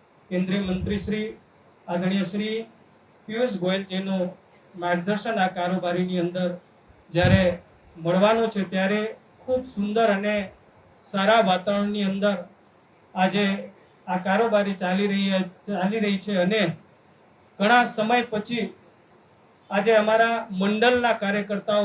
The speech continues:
અને જિલ્લાના અને પ્રદેશના અને કેન્દ્ર લેવલના સૌ કાર્યકર્તાઓ, બારસો થી વધારે કાર્યકર્તાઓ છેલ્લા બે દિવસથી આ કારોબારીની અંદર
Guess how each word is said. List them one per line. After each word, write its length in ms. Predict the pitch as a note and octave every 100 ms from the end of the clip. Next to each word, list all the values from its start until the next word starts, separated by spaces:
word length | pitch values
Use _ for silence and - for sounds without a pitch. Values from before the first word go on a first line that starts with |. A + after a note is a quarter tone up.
| G3
અને 160 | G3 G3 -
જિલ્લાના 520 | F3+ G3+ A3+ G#3+ E3+ - - _ _ _ _ -
અને 160 | G3+ G3+
પ્રદેશના 720 | G3+ G3+ A#3+ B3 A#3+ F#3+ C#3+ - _ _ _ _ _ _ _ -
અને 180 | G3+ A3+
કેન્દ્ર 340 | A3 A#3 C4 B3+
લેવલના 420 | A3 G#3+ G#3 G3+
સૌ 200 | G3 G3+
કાર્યકર્તાઓ, 760 | G3+ F#3 G3 G#3 G3 G#3 F#3+ E3+ - - _ _ - F3+
બારસો 500 | G#3+ A#3+ B3+ - A#3
થી 140 | A3+
વધારે 460 | G3 F#3+ G3+ G#3+ G3+ E3+ - _ _ _ _ -
કાર્યકર્તાઓ 640 | F#3+ G3+ G3 F#3 G3+ F#3+
છેલ્લા 360 | - F#3 G3 F#3+ F3
બે 180 | A#3 A#3
દિવસથી 640 | G3 G3 G#3 - F#3+ D#3+ - _ _ _ _ F#3+
આ 100 | F#3
કારોબારીની 680 | F3+ F#3 F#3+ F#3 F#3 F3+
અંદર 300 | F3 F3+ F#3